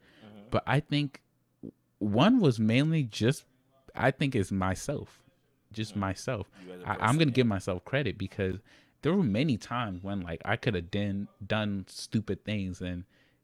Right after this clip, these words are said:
Speaker 2: disobeyed my parents and did all this. But for some reason, as a kid, I always understood that, like, my parents are just, they're, they just,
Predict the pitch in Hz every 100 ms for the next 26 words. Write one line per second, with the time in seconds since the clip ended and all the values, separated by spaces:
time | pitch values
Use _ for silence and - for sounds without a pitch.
0 | - 90 101 95 90 95 87 - 101 101
1 | 90 87 - 87 87 92 87 85 87 90
2 | 87 - - - - 113 - 110 - 160
3 | 147 123 135 110 92 - 98 98 90 -
4 | - 120 101 98 110 120 120 - 98 95
5 | - - 107 98 - 85 90 90 - -
6 | _ _ _ _ _ _ - 98 - -
7 | 117 127 120 98 92 98 90 - - _
8 | - 95 - - 101 120 117 - -